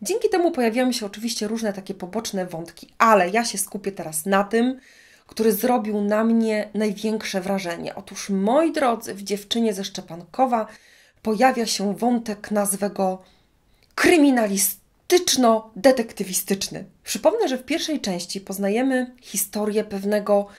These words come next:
poniemieckiego bunkra z czasów drugiej wojny światowej. Osoby, które jeszcze nie czytały pierwszej części,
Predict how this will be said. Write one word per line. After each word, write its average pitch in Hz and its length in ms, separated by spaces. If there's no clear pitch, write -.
poniemieckiego 240 1000
bunkra 214 680
z 202 120
czasów 196 400
drugiej 202 380
wojny 196 440
światowej. 180 840
Osoby, 254 320
które 247 180
jeszcze 226 220
nie 214 140
czytały 214 600
pierwszej 196 440
części, 196 640